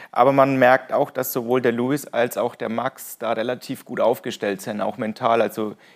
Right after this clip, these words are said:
ich kenn's aus eigener Situation als Fahrer, du versuchst natürlich mental den anderen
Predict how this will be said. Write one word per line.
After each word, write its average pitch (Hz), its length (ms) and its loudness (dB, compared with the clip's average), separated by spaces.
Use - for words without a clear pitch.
ich 131 180 -6
kenn's 135 220 -2
aus 113 160 -4
eigener 123 320 0
Situation 127 680 0
als - 240 -4
Fahrer, 120 320 4
du 120 120 -4
versuchst 123 420 -8
natürlich 117 400 -10
mental 117 560 2
den 127 160 0
anderen 117 420 0